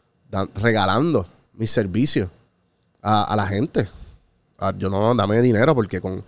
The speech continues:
con, con intercambio no se paga la luz. Y, y eso es una de las cosas que definitivamente, eh,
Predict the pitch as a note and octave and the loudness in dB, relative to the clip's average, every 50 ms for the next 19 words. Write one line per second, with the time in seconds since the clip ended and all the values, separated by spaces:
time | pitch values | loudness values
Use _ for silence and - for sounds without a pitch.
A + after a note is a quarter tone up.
0 | - _ _ _ _ - G#2+ G#2+ G#2 G2+ G2+ G2 - - - - - G#2 G2 G2 | -18 _ _ _ _ 0 0 0 2 0 -2 -4 -8 -10 -10 -6 -4 -2 -2 -2
1 | G2 G2 G2 F#2 - A#2 A#2 A2+ - A2 G2 F#2+ - G#2+ A2+ C#3 C#3+ B2 - - | -4 -6 -6 -6 -2 -2 -2 0 0 0 -2 0 0 0 0 2 2 0 0 0
2 | B2 A2+ A#2 A2+ A2 G#2+ F#2+ D#2+ G2+ A2 A2 - - - _ _ _ _ _ _ | 0 2 2 2 2 2 0 -2 -4 -6 -8 -10 -14 -20 _ _ _ _ _ _
3 | _ _ _ _ _ _ _ _ _ _ _ _ _ _ _ _ _ _ _ _ | _ _ _ _ _ _ _ _ _ _ _ _ _ _ _ _ _ _ _ _
4 | _ _ _ _ _ _ _ G2+ G#2 A2 G#2+ G#2 G2+ G2 G2 F#2+ F#2 F#2+ F#2+ - | _ _ _ _ _ _ _ -2 0 2 2 2 2 0 0 -2 -2 -4 -6 -8
5 | - - - - G#2+ A2 - C#3 C3+ C#3+ C3+ C3+ C3 B2+ - - C3+ B2+ C#3+ - | -10 -14 -6 -4 -2 0 2 4 4 4 4 4 2 2 0 -2 -2 -2 -2 -4
6 | - G#2+ G2+ G2 G#2+ G2+ G2 F#2 G2+ A2+ A#2+ B2 B2 C3 C3 - - G#2 G2+ F#2 | -4 -6 -6 -6 -6 -8 -6 -4 -4 -2 -2 0 -2 -2 -4 -6 -8 -10 -10 -10
7 | - _ _ _ _ _ _ _ _ _ _ _ _ - F#2+ G2 G2 G2 G2 G2 | -14 _ _ _ _ _ _ _ _ _ _ _ _ -4 -2 0 0 0 0 0
8 | G2 G2 F#2+ | -2 -4 -6